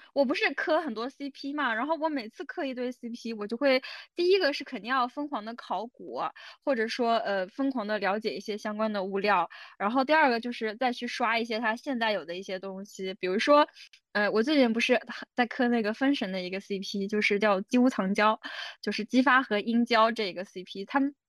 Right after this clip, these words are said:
当然我是不磕真人的嘛，我只磕这两个角色，然后我就开始 <laughs> 读一些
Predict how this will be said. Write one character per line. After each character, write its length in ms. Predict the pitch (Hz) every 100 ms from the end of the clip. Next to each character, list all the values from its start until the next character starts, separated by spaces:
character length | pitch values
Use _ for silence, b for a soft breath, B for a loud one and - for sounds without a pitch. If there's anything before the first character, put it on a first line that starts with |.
| -
当 140 | 311
然 160 | 254 247
我 80 | 220
是 100 | 254
不 80 |
磕 160 | 269 262
真 160 | 269 262
人 100 | 175
的 80 |
嘛， 140 | 170 170
我 100 | 214
只 140 | 196
磕 140 | 214 240
这 100 | 247
两 140 | 160
个 80 | 180
角 240 | 170 156
色， 240 | - 214 b _ -
然 100 | 247
后 140 | 311
我 100 | 262
就 80 | 233
开 160 | 277 320
始 200 | - 294
<laughs> 440 | 311 480 - 392
读 140 | - 254
一 140 | 339
些 100 | 262